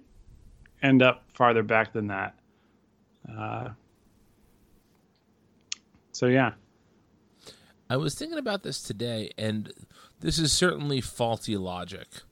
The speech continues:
Speaker 2: but I, I'm interested to see your take on it.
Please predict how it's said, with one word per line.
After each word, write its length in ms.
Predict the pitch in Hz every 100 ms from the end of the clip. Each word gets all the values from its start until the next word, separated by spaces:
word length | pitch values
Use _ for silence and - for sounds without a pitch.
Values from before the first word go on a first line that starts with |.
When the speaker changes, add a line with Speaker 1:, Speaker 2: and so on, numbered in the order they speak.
| _ _ _ _ -
Speaker 2:
but 180 | 104 -
I, 180 | 104 -
I'm 140 | 107
interested 340 | 120 123 120 120
to 60 | 101
see 160 | -
your 120 | 104
take 320 | 95 - 98 95
on 160 | 92
it. 140 | 92